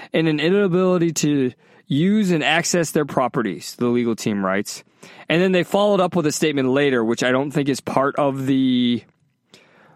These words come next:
legal filing, but I think it's a response to the controversy about what we're about to talk about. And I, I think we're gonna come at this, though, from a different angle than what they're talking about. "At Molly Moon's, we hold race equity at the top of our list of priorities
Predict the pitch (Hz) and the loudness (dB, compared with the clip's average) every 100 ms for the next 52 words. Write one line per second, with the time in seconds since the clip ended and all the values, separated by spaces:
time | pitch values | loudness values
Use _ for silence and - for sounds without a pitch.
0 | _ 175 156 170 196 190 196 220 233 196 | _ 0 0 0 0 2 2 2 0 0
1 | 151 127 143 180 165 - 143 131 - 143 | 0 0 0 0 0 0 0 -2 0 0
2 | 147 - 135 120 135 131 156 151 156 160 | 0 0 -2 0 0 0 0 0 0 0
3 | 131 107 120 117 131 117 117 - - 117 | 0 -2 -2 0 0 0 -2 -4 -2 -2
4 | 143 160 180 - - - - - _ _ | 0 0 -2 -6 -20 -20 -20 -20 _ _
5 | _ _ 165 185 190 202 254 247 220 208 | _ _ 2 2 2 0 0 2 2 2
6 | 185 170 147 151 - 143 - 135 120 135 | 2 0 0 -2 0 -2 0 0 0 -2
7 | 143 123 120 117 110 110 107 107 104 98 | 0 0 0 0 0 0 0 -2 -2 -4
8 | 98 92 85 _ _ _ _ _ _ _ | -4 -4 -4 _ _ _ _ _ _ _
9 | _ - - - - - - 160 156 185 | _ -20 -20 -20 -20 -6 -2 0 2 2
10 | 226 214 180 175 165 143 143 123 156 208 | 2 2 2 2 2 0 0 0 2 0
11 | - 123 - 135 131 120 - 175 190 190 | 0 -2 0 0 0 -2 0 0 0 0
12 | 190 160 151 156 135 135 151 190 139 123 | 2 0 0 -2 0 2 2 2 2 0
13 | 120 | -4